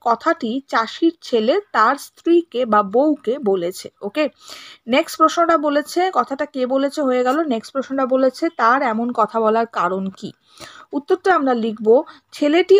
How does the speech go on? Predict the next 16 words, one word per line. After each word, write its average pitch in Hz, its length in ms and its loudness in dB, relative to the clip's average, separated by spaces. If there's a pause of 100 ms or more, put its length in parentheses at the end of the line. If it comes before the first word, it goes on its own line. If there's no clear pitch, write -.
অলস 247 400 2
প্রকৃতির 277 460 -4
ছিল, 226 280 -2 (300)
সকালে 302 440 2
উঠে 269 320 -2
সে 254 200 0 (140)
কোনো 311 260 0 (160)
কাজ 220 160 2 (160)
করত 190 220 -4 (180)
না। 190 60 0 (200)
তার 226 200 0 (120)
বউ 220 240 4
যখন 233 400 0 (380)
মনে 277 300 4
করিয়ে 262 380 2
দিত 247 280 -2